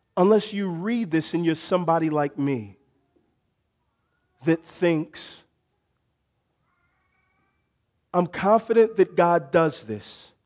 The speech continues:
I'm sure He's done it in the past for somebody else,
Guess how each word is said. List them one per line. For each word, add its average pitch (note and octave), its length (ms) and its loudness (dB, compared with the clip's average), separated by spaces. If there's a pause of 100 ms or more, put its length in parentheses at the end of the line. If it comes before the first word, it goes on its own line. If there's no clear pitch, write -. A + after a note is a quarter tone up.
(300)
I'm E3+ 100 0
sure A3 420 0
He's F#3 300 -4
done F3+ 220 2
it F3+ 100 -2
in E3+ 120 0
the D#3+ 100 -2
past E3+ 480 -4
for - 140 -10
somebody C#3+ 600 -4
else, B2 380 -10